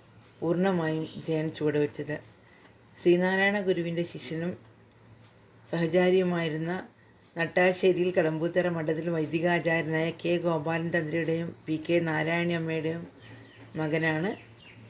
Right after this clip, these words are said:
ജയൻ. ഭാര്യ പരേതയായ വി കെ സരോജിനി. ഇദ്ദേഹത്തിൻ്റെ മകനാണ് പ്രശസ്ത സിനിമാ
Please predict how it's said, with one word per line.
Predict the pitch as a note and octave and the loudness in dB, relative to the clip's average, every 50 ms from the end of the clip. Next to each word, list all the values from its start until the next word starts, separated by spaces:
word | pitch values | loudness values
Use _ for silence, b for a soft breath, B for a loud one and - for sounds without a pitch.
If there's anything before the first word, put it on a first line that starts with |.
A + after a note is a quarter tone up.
| - - - - - - - - - - - - - - - - D3 - | -20 -20 -20 -20 -20 -20 -20 -20 -20 -20 -20 -20 -20 -18 -16 -14 -4 -2
ജയൻ. | D#3+ D3+ D3+ D3+ D3+ D3+ - - - - - - - - - - | 0 0 0 0 -2 -4 -8 -14 -20 -20 -20 -20 -20 -20 -16 -6
ഭാര്യ | D3 D#3+ D#3 D#3 D#3+ D#3+ F#3 F3+ F3 F3 | 0 2 4 4 6 6 6 4 4 2
പരേതയായ | E3+ D#3+ D#3+ D#3+ D#3+ D#3+ E3 E3 D#3+ E3 E3+ E3+ E3 D3+ | 0 0 2 2 2 0 0 -2 -2 -2 -2 -2 -2 -4
വി | D3+ D3+ D#3 | -6 -6 -8
കെ | - E3+ | -8 -8
സരോജിനി. | D#3+ D#3 - D3+ D3+ D3+ D3+ C#3+ D3 D3+ D3+ D#3 D#3+ D#3 - - - - - - - - - - - - - - - - - - - - - - - - - - - - - - - - - - - - - - - - - - - - - - - - - - - - - - - - - - - - - - - | -8 -6 -6 -4 -4 -4 -4 -4 -4 -6 -8 -8 -10 -12 -18 -20 -20 -20 -20 -20 -20 -20 -20 -20 -20 -20 -20 -20 -20 -20 -20 -20 -20 -20 -20 -20 -20 -20 -20 -20 -20 -20 -20 -20 -20 -20 -20 -20 -20 -20 -20 -20 -20 -20 -20 -20 -20 -20 -20 -20 -20 -20 -20 -20 -20 -20 -20 -20 -20 -20 -20 -20 -20 -20 -20 -10 -2
ഇദ്ദേഹത്തിൻ്റെ | D#3+ F3 F3 E3+ F3 F3 F3 E3+ | 2 2 2 2 2 0 0 0
മകനാണ് | E3 E3+ E3 E3 D#3+ E3 D#3+ E3 F3+ F#3 | 0 -2 -2 -2 0 0 0 0 0 -2
പ്രശസ്ത | F3+ - D#3 D3+ - - D#3 - - F3+ F3+ F3+ - - - - - - - - - - - - - - - - - - - - - - - - - - - - - - - - - - - - - - - - - - - - - - - | -2 -4 -6 -4 -4 -6 -8 -6 -4 -4 -4 -4 -6 -12 -18 -20 -20 -20 -20 -20 -20 -20 -20 -20 -20 -20 -20 -20 -20 -20 -20 -20 -20 -20 -20 -20 -20 -20 -20 -20 -20 -20 -20 -20 -20 -20 -20 -20 -20 -20 -20 -20 -20 -20 -20 -20 -20 -18 -8
സിനിമാ | - E3 D#3 D#3+ D#3+ D#3+ E3 E3 | -4 -2 -2 0 0 0 0 0